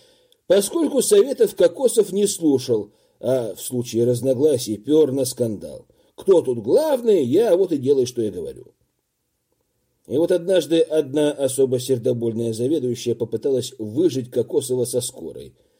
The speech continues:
и влепила ему один за другим два выговора. До третьего не дошло. Заведующую сняли за многочисленные нарушения в работе,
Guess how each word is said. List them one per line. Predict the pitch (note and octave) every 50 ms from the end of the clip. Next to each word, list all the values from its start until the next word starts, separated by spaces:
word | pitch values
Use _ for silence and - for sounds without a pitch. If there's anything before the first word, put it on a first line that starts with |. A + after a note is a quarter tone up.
| _ _ _ _ -
и | - A3 E4 F4+
влепила | F#4 F4 D#4+ A3 E3 B2 F3+ A#3 C#4+ D#4 C#4+
ему | A#3 G#3+ G3+ G3+ G#3 G#3 -
один | F3 E3+ D#3+ D#3 D#3 C#3 C3+
за | B2 C#3 C#3+
другим | C#3 D#3 D#3+ F3+ C4 C4 F#3+
два | C#3+ D#3 F#3 A3 G3 C#3+
выговора. | A2+ G#2 G#2 - - D#2 C#2+ C2 - - - - _ _ _ _ _ _ _ _ _ _ _ _ _ _ _ _ _ _ _ _ _ _ _ _ _ _ _
До | - G2 G#2+ C3+ C#3+ D3 D3 C#3+ C3+ B2+
третьего | C3+ D3+ D3 B2 C3 B2+ B2+
не | B2 A#2
дошло. | A2 G#2 - - - - _ _ _ _ _ _ _ _ _ _ _ _ _ _ _ _ _ _ _ -
Заведующую | A2+ A2+ C#3 F3 F#3 A3 A3+ G3+ G#3 G3 F3+ - - D#3+ E3+ E3 C#3+
сняли | B2 - C3+ D#3+ F#3+ G3 F#3 F3+ F3 D#3 C3+ C#3+
за | B2+ C3+ D#3+ E3
многочисленные | E3 E3 E3+ D#3+ D3+ D#3+ D3+ B2+ - F#3 F3+ - - D3 D3 D3 D3 C#3 C3+
нарушения | C#3 C#3 C3 C3+ B2 - D3 C#3+ C3+ C3+ C3+ C3
в | B2 A#2+
работе, | B2 B2+ B2+ - F3+ D#3+ - A#2+ G2+ -